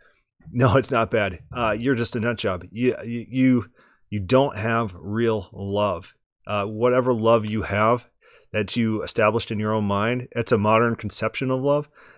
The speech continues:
It's not real masculine love. It, you, you might have this platonic Vulcan love that, that's not, not natural to human beings and is not real love. I, I don't think it is.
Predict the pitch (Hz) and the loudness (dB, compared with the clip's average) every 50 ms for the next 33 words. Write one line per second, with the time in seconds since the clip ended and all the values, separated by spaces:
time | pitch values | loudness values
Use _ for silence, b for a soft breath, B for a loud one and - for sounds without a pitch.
0 | b b 127 127 110 113 107 117 120 120 101 101 113 117 117 110 107 104 101 104 | b b 0 0 0 0 2 4 4 4 4 4 2 2 2 4 4 2 0 0
1 | - - 104 98 101 101 95 92 - 90 92 - 139 143 131 147 151 139 135 - | 0 -2 -4 -4 -2 -2 -4 -4 -6 -10 -10 -4 -2 -2 -2 0 0 -2 -2 -2
2 | 165 147 131 147 147 139 120 139 139 135 120 120 117 - - - b b b b | -2 -2 0 2 2 2 4 2 2 2 4 2 2 0 -2 -8 b b b b
3 | b b _ - - 123 120 - - - 120 123 127 127 123 110 101 110 95 82 | b b _ -2 0 0 0 -2 -4 -2 0 0 2 2 0 0 -2 -4 -4 0
4 | 104 110 117 107 - - 117 107 104 104 107 113 120 113 104 90 87 107 101 98 | 4 4 4 4 2 0 0 0 0 2 2 4 4 4 2 0 -2 -4 -4 -4
5 | - - b b b b b b - 107 104 - - 120 117 123 127 120 117 113 | -6 -12 b b b b b b -8 -8 -6 -6 -4 0 2 4 4 4 4 2
6 | - - - - _ _ _ _ _ _ _ _ _ _ _ _ _ 127 127 117 | -2 -6 -10 -10 _ _ _ _ _ _ _ _ _ _ _ _ _ 0 0 2
7 | 113 117 123 123 - - 113 95 101 - - 127 117 113 104 101 110 123 117 104 | 2 0 0 -2 0 -2 -2 -2 -2 -2 -2 -2 0 0 -2 -2 -2 -2 -2 -4
8 | 92 90 - - _ _ _ - 110 117 117 110 107 101 113 101 117 131 135 120 | -6 -8 -10 -14 _ _ _ -10 -6 -6 -6 -6 -6 -6 -6 -4 0 2 2 2
9 | 107 107 113 117 117 107 104 110 117 113 101 92 - - _ - 110 113 113 - | 2 2 2 2 2 4 4 2 2 2 0 -2 -8 -14 _ -4 -2 -2 -2 -2
10 | 95 117 113 113 101 - 123 107 107 110 117 113 101 - - | -2 -2 -2 -2 -2 -4 -4 -4 -2 0 0 0 -2 -4 -8